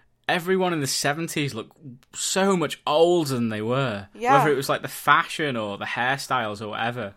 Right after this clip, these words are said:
Speaker 1: But, man, like, like, kids didn't look like kids then. They didn't look like teenagers. Like, they looked like thirty odd.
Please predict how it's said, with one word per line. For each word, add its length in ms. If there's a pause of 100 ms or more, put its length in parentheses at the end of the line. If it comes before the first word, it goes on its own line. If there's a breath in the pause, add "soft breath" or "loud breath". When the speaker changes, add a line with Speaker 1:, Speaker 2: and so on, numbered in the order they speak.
(320 soft breath)
Speaker 1:
But, 140
man, 560
like, 280 (680)
like, 180
kids 360
didn't 160
look 100
like 180
kids 340
then. 180
They 80
didn't 180
look 60
like 140
teenagers. 840
Like, 160
they 80
looked 220
like 200
thirty 540
odd. 240